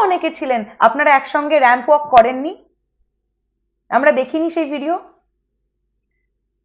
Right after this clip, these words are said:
তো এরকম অদ্ভুত ধরনের অ্যাটিটিউডটা করলেন কিভাবে? হ্যাঁ, এটা হতে পারে একই প্রশ্ন হয়তো আপনার কাছে অনেকবার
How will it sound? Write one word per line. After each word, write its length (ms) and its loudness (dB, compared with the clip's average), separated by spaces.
তো 80 -4
এরকম 180 0
অদ্ভুত 280 2
ধরনের 340 0
অ্যাটিটিউডটা 580 -2
করলেন 400 2
কিভাবে? 340 -2
হ্যাঁ, 200 0
এটা 200 4
হতে 220 0
পারে 160 6
একই 220 -6
প্রশ্ন 260 -8
হয়তো 220 0
আপনার 220 -10
কাছে 200 -10
অনেকবার 300 -2